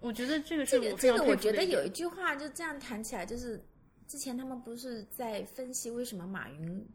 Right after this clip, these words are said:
Speaker 2: 的这个创业会在杭州最后兴起嘛？
Speaker 1: 嗯。
Speaker 2: 就杭州为什么这么特别？
Speaker 1: 嗯。
Speaker 2: 因为你说它是，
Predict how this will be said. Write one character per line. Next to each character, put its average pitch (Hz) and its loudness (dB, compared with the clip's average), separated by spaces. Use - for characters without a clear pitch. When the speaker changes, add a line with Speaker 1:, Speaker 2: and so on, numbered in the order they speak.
Speaker 2:
的 143 -4
这 185 -8
个 151 -8
创 185 -10
业 170 -6
会 202 -8
在 180 -8
杭 135 -12
州 175 -6
最 170 -12
后 165 -12
兴 208 -4
起 - -8
嘛？ 160 -12
Speaker 1:
嗯。 190 -14
Speaker 2:
就 185 -8
杭 170 -8
州 214 -4
为 247 -2
什 202 -8
么 101 -10
这 - -12
么 180 -6
特 - -10
别？ 165 -8
Speaker 1:
嗯。 208 -8
Speaker 2:
因 277 -8
为 311 -8
你 214 -6
说 220 -8
它 262 -10
是， 254 -4